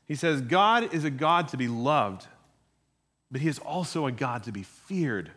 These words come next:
For our God is a consuming fire," Hebrews in chapter twelve, verse twenty-nine. Did we perceive that God is light as well as love, we should stand more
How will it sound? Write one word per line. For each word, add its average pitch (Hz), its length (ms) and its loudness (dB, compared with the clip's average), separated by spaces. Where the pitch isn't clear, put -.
For 151 260 0
our 196 220 4
God 165 460 4
is 147 120 -2
a 151 140 2
consuming 143 1000 0
fire," 151 600 2
Hebrews 135 400 0
in 135 60 -4
chapter 131 300 -4
twelve, 135 320 0
verse 127 120 -4
twenty-nine. 120 640 0
Did 220 220 2
we 247 140 0
perceive 196 720 -2
that 123 260 -2
God 170 460 2
is 147 240 -2
light 127 560 -2
as 139 240 0
well 196 340 4
as 139 160 2
love, 135 520 4
we 196 200 -4
should 214 200 -4
stand 202 420 -4
more 156 420 0